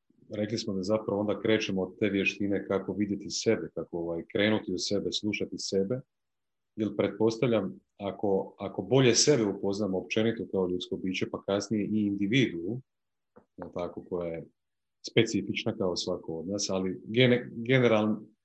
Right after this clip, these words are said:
generalne postavke su nam iste, slične. E, ako krećemo od toga, onda pretpostavljam zapravo da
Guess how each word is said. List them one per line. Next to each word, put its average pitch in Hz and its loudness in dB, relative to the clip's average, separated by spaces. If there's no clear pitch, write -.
generalne 127 8
postavke 131 4
su - 2
nam 110 6
iste, 117 2
slične. 98 -6
E, 151 -8
ako 101 -8
krećemo 139 2
od 101 -6
toga, 110 -2
onda 139 -2
pretpostavljam 131 -2
zapravo 123 2
da 101 0